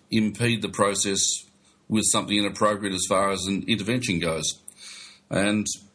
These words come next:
one of the things I do is I tend to get a lot more people who had longer term problems.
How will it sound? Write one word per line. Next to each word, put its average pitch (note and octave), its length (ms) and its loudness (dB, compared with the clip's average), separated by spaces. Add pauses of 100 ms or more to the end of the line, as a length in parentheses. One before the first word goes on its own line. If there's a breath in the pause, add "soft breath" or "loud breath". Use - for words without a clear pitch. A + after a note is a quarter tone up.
(600)
one C3 200 2
of A#2+ 80 -2
the B2 40 -2
things A2 120 2
I A2+ 140 2
do G#2 100 -2
is G2+ 100 0
I G#2 60 4
tend G#2+ 220 0
to F#2+ 40 -4
get G2 120 0
a G2 40 -4
lot F#2+ 160 0
more G2 260 0
people G2+ 300 0
who G2 80 0
had G2 140 0
longer G2+ 260 0
term A2+ 320 0
problems. E2 420 -2